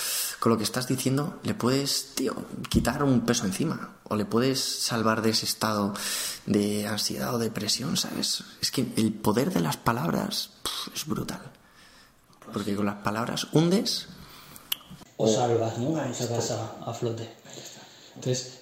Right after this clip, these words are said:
Speaker 2: eh, tú te mueves, claro, pues mucho en el ámbito, eh, cristiano, eh, de personas, pues, que,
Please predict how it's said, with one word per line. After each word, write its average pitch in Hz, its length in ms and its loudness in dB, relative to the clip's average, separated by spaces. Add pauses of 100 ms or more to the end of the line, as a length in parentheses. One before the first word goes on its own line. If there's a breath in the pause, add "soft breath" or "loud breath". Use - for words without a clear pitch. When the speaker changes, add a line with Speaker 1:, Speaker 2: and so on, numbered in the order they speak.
(120)
Speaker 2:
eh, 123 320 2
tú 143 100 -4
te 151 100 4
mueves, 147 240 8
claro, 110 320 2 (120)
pues 110 180 -4
mucho 127 520 0
en 117 140 -2
el 107 160 0
ámbito, 110 720 -2 (180)
eh, 110 400 -8
cristiano, 120 800 0 (320 loud breath)
eh, 113 280 -2
de 110 80 -6
personas, 110 420 -8
pues, - 180 -8
que, 113 340 -4